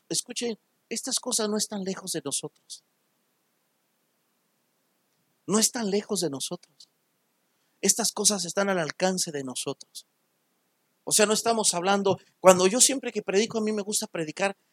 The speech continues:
¿sabe? Muy práctico, muy sencillo. Que son cosas que cualquiera las puede cumplir. No son cosas inalcanzables. No estoy diciendo, "Usted tiene que orar cuatro horas", ni yo las oro. ¿Y por qué? Una vez un hermano me dijo,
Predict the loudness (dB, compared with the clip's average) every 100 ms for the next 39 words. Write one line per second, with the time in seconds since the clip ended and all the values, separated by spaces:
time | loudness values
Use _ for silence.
0 | _ 0 4 4 4 0 0 0 0 -2
1 | -12 -8 -6 -4 -4 -2 -4 -4 -12 _
2 | _ _ _ _ _ _ _ _ _ _
3 | _ _ _ _ _ _ 2 2 2 0
4 | 0 -2 -4 -4 -4 -2 -2 -2 -4 -4
5 | 0 0 0 -8 -8 -18 _ _ _ _
6 | _ _ _ _ _ _ _ -2 0 -2
7 | -2 -2 -2 -2 -2 -4 0 0 2 0
8 | 0 -2 -6 -6 -2 0 4 2 4 2
9 | 2 0 -2 0 0 2 2 2 -2 -8
10 | -6 -4 -4 -6 -6 -8 _ _ _ _
11 | _ _ _ _ _ -20 -16 -12 -12 _
12 | _ _ 4 8 8 6 0 -2 -2 -2
13 | -6